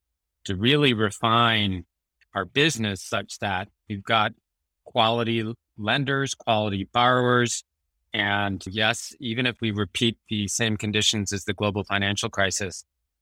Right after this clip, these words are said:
we have got a portfolio, particularly of borrowers, that will weather this quite well versus the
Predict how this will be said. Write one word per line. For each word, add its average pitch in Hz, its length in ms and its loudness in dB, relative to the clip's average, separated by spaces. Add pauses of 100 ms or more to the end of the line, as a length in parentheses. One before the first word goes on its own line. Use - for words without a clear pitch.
we 107 140 2
have 104 200 0
got 104 360 0 (140)
a 98 340 -2
portfolio, 101 1080 -2
particularly 104 520 -4 (320)
of - 140 -10
borrowers, 101 720 -2 (160)
that 95 320 -2
will 98 460 -8
weather 110 440 0
this 95 220 -8
quite 101 300 -2
well 90 300 -2
versus 92 520 -10
the 90 260 -8